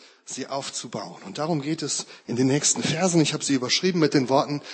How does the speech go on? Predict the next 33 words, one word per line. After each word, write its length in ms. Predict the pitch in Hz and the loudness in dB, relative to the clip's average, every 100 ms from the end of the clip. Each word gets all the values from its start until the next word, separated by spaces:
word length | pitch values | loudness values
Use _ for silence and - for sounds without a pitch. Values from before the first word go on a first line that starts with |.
| - | -16
„hineingenommen 1040 | - 151 139 175 202 160 147 143 151 147 139 - | -2 2 4 4 4 4 2 6 8 8 6 0
in 200 | 131 143 | 0 0
den 200 | 131 117 | 0 -2
Plan 540 | 104 127 120 120 131 - - - - - - | -2 0 2 4 2 -2 -14 -18 -16 -16 2
Gottes“. 580 | 110 - 123 - - - - _ _ _ _ _ _ - - | 4 4 2 0 -2 -6 -20 _ _ _ _ _ _ -10 -8
Ab 120 | - | -2
Vers 240 | 135 - | 0 4
neun, 240 | 160 185 175 | 6 6 6
„Gott 200 | 170 - | 2 0
hat 100 | 156 | 0
uns 240 | 151 143 | 0 4
wissen 260 | 254 - 185 | 6 6 6
lassen, 400 | 135 - 147 151 - - - - | 4 -2 -4 -6 -10 -16 -18 -8
das 180 | 131 - | -6 -2
Geheimnis 580 | 120 151 190 165 147 - | 0 6 8 8 6 2
seines 420 | 123 143 - 123 | 4 4 2 6
Willens, 600 | 165 135 95 78 - - | 6 6 2 -2 -2 -2
nach 140 | 113 | -4
seinem 280 | - 117 117 | -2 0 -2
Ratschluss, 760 | 107 143 185 - 156 143 - - - - - - | -2 -2 2 2 4 2 0 -6 -14 -14 -16 -4
den 120 | 127 | -2
er 80 | 113 | -2
zuvor 460 | - 107 - 175 | -2 -2 4 6
in 120 | 135 127 | 6 4
Christus 500 | 151 151 - 127 - | 0 0 0 -2 -2
gefasst 460 | - 135 135 - | -4 -2 0 -2
hatte, 360 | 127 - 127 117 - - - - - | -2 -2 -2 -6 -14 -20 -20 -20 -4
um 160 | 123 | -2
die 100 | 113 | 0
Fülle 420 | 110 - 165 160 | 0 4 6 8
der 180 | 139 120 | 6 2
Zeiten 480 | - 120 123 117 113 | 0 2 0 -2 -6
heraufzuführen, 1080 | 110 101 110 120 - - 113 - 110 113 | -6 -4 -2 0 0 0 0 -4 -2 -4